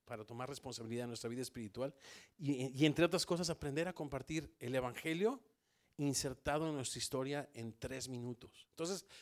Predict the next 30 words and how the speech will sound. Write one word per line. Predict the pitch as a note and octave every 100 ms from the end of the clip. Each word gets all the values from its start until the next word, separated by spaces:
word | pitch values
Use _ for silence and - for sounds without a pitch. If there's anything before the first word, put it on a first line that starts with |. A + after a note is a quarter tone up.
| -
platicas | - C3 D#3+ C#3+
tu |
historia | D3 - D3+ E3+ A3 - _ _ _ _
y | -
dentro | C3 A#2+ B2
de | A#2
tu |
historia | A#2+ - C#3+ D3+
te | C#3
aseguras | A#2 B2+ C3 E3+ F#3 - _ _ _ _ _ _ -
pasar | B2+ - C3+
por | - B2
estas | A2 A#2+ G#2
bases, | G#2+ - - - - _ _ _ _ _ _ _ _ _ _ _ _ _
¿no? | A2 A#2 _ _ _ _ _ _ _ _
Eh, | A2 G#2 G2+ G2 F#2+ -
¿cuál | D#3
era, | D#3 D3+
cuál, | E3 D#3+ D3
cuál | E3 D#3
era, | D#3
cuál | - D#3
era | D3+ D3
mi |
desastre? | C#3 A#2+ D3 C3 C3
Mi | B2
desastre | A#2+ A2 B2+ - C#3+
es | B2+
que | - A#2+
yo, | B2+ B2